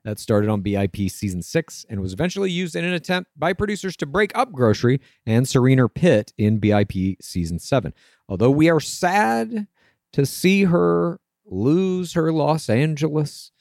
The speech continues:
icon status, uh, we are elated that she has found her person,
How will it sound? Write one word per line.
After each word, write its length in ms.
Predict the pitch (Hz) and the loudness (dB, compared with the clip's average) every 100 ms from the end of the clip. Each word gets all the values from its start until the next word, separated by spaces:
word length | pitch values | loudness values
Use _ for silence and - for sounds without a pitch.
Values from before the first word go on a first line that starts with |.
| _ _ _ | _ _ _
icon 640 | 120 131 - 143 127 123 - | 0 2 2 2 2 -2 -8
status, 720 | - - 117 120 117 - - _ _ _ _ _ - | -8 -2 0 0 -4 -12 -20 _ _ _ _ _ -4
uh, 460 | 98 98 95 90 - _ - | 0 2 2 0 -4 _ 0
we 160 | 123 | 2
are 320 | 127 120 113 - | 4 4 0 -2
elated 420 | 117 117 98 73 _ | -2 0 0 -4 _
that 120 | 90 | -8
she 120 | - 101 | -2 -2
has 140 | 92 | 0
found 220 | 123 117 | 0 0
her 100 | 123 | 0
person, 380 | 104 101 - 87 | -2 -4 -4 -10